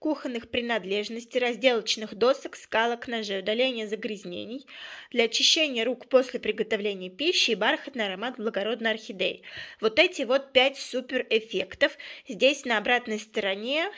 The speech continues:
все-все написаны. А также артикул тридцать двести десять. Заказывайте. Так, и ещё один вкус,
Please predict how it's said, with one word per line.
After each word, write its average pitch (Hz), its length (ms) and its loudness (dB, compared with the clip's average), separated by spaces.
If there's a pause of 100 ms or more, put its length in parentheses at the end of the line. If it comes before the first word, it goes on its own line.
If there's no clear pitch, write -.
(100)
все-все 262 540 0
написаны. 226 680 -8 (560)
А 208 560 2
также 214 460 4
артикул 226 640 0
тридцать 233 440 -4
двести 208 380 -2
десять. 233 640 -4 (1200)
Заказывайте. 233 1040 0 (1300)
Так, 214 320 4
и 302 80 0
ещё 349 520 6
один 208 300 2
вкус, - 560 2